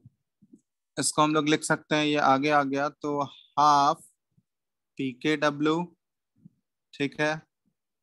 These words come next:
plus half पीकेए minus half पीकेबी।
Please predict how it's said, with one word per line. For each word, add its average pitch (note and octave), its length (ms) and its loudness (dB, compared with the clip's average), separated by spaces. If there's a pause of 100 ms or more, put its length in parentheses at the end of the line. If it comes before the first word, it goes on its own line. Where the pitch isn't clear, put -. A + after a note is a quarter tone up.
(320)
plus D3 400 0 (760)
half C3 480 4 (920)
पीकेए D3 1000 -2 (580)
minus C#3+ 720 -2 (680)
half B2 360 2 (640)
पीकेबी। A2+ 920 -2